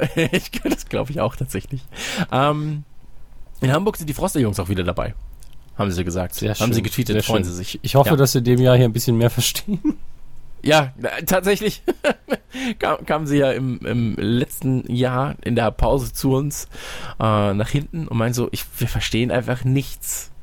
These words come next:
Speaker 1: Also inhaltlich. Aber die Leute
Speaker 2: Ja,
Speaker 1: haben Spaß
Speaker 2: Ka-,
Speaker 1: und
Speaker 2: Karl
Speaker 1: wir
Speaker 2: hat
Speaker 1: auch.
Speaker 2: schon so gezuckt, ist der Ton schlecht?
Speaker 1: <laughs> Ja, ja, so. Aber, aber,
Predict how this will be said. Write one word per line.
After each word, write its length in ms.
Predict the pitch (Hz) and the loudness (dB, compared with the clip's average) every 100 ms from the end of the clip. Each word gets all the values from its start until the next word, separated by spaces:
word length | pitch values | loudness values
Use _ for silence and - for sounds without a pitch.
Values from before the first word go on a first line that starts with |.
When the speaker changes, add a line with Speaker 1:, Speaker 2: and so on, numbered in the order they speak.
| - - - - | -14 -14 -16 -6
Speaker 1:
Also 240 | - 131 113 | -2 0 0
inhaltlich. 800 | 135 147 135 113 110 107 - - - - - - - | 2 4 2 0 0 -2 -2 -12 -16 -16 -14 -12 -8
Aber 240 | - 123 - | -4 0 0
die 60 | |
Leute 240 | 107 98 117 | 4 4 8
Speaker 2:
Ja, 60 | 123 | 6
Speaker 1:
haben 140 | 143 | 4
Spaß 360 | - - 127 151 | -2 4 6 6
Speaker 2:
Ka-, 60 | |
Speaker 1:
und 60 | 151 | 4
Speaker 2:
Karl 140 | 135 135 | 8 10
Speaker 1:
wir 40 | |
Speaker 2:
hat 100 | 147 | 10
Speaker 1:
auch. 60 | 143 | 10
Speaker 2:
schon 120 | 143 | 8
so 80 | 120 | 6
gezuckt, 460 | 117 - 175 208 208 | 4 6 8 8 6
ist 160 | 110 | 4
der 100 | 110 | 4
Ton 260 | - 156 240 | 6 6 6
schlecht? 480 | - 113 104 - - | 2 0 0 -2 -10
Speaker 1:
<laughs> 60 | - - - - | -16 -16 -14 -4
Ja, 120 | - | 2
ja, 200 | 156 190 | 4 4
so. 180 | 160 185 139 226 254 185 | 4 0 0 -8 -10 -2
Aber, 340 | 123 135 131 - | 0 2 0 -2
aber, 240 | 120 123 | 0 0